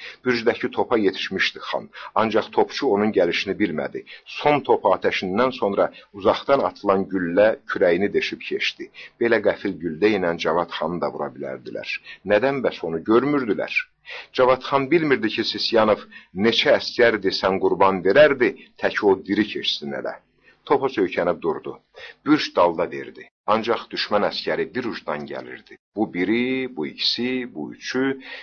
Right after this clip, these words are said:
Cavad xan sayı itirmişdi. Allah bütün gücünü onun qoluna vermişdi.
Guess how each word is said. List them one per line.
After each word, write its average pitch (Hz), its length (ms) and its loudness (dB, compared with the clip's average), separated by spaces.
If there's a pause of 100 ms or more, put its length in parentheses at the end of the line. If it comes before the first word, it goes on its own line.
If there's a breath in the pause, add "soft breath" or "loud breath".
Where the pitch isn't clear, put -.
Cavad - 380 -4
xan 73 320 -10 (160)
sayı 71 400 -4
itirmişdi. - 640 -8
Allah 78 320 -4 (100)
bütün 127 320 -6
gücünü 82 280 -10
onun 78 320 -6
qoluna 69 400 -8
vermişdi. - 460 -6